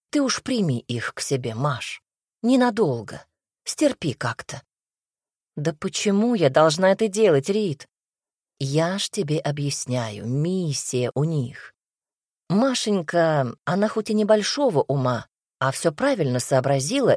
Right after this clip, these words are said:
и мне всё верно растолковала. Понимаешь, им спрятаться надо на какое-то время,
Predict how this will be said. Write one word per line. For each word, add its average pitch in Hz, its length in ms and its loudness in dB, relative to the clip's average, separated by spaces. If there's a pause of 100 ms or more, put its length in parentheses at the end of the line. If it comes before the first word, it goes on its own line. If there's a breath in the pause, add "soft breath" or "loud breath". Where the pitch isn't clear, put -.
и 165 120 -2
мне 170 300 0
всё - 260 -2
верно 185 360 2
растолковала. 147 800 -4 (680)
Понимаешь, 151 600 -2 (280)
им 202 180 0
спрятаться - 640 -6
надо 120 480 -6
на 131 100 -4
какое-то 131 440 -6
время, 135 420 -6